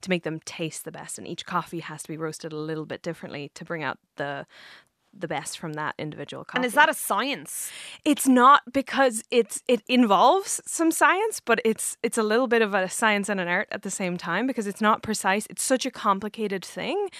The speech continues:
Speaker 1: Um, an example that gets thrown around a lot is, like, wine. We think of wine being this, like, very complex beverage. It has about a hundred or so aromatic compounds, so, like, things that make it, like, have flavor and, and, uh, smell. Uh, coffee has, like, over a thousand.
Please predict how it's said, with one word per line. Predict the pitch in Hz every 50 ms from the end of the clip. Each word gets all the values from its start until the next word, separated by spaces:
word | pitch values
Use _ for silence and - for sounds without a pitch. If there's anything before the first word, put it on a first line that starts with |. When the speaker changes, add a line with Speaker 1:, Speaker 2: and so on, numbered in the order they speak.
| - - - - - -
Speaker 1:
Um, | 190 190 196 185 180 180 175 170 156 - _ _ - -
an | 196
example | 196 190 - 220 208 208 208 226
that | 208 196
gets | 180 175 - -
thrown | 208 190 185
around | 180 180 175 175
a | 170
lot | 170 165 165 -
is, | - 170 165 -
like, | 170 156 -
wine. | 160 170 170 165 180 208 220
We | 214 185
think | - 208 185 175
of | 160
wine | 156 156 160 160 165 170 180 175
being | 175 165 160 165 165
this, | 165 165 -
like, | 175 165 160
very | 165 160 151 147 156
complex | - - - 170 160 160 - 160 160 - -
beverage. | - 143 151 160 202 262 330 294 - - - - - - - -
It | - 190
has | 180 208 202 202 196 196 190 180 - _ -
about | 180 175 185 175 175 - - _ -
a | 170
hundred | - - - 175 175 170 175 190 208 208 202 - - _ _ _ -
or | 202 202
so | 190 - - 214 190 196 208 220 226 220 - -
aromatic | 180 175 170 170 165 156 165 165
compounds, | - 196 190 190 214 214 214 220 -
so, | 196
like, | 170 156 156 -
things | - - - 190 190 196 196 185
that | - 190 -
make | - 170 170 170 -
it, | 175 165 _ _ - - _ -
like, | 180 175 165 -
have | - 185 170 170 175 -
flavor | 185 165 160 165 175 190 190
and, | 185 165 165 - _ -
and, | 160 156 156 156 156 156 - -
uh, | 160 156 156 -
smell. | - - - - 180 160 202 311 415 _ - - - - - - - - - - -
Uh, | 175 175 165 160 165 -
coffee | - - 196 190 - 226
has, | 202 190 190 180 165 165 -
like, | - 165 165 - -
over | 170 165 156
a | 147
thousand. | - - - 147 139 - - - 202 180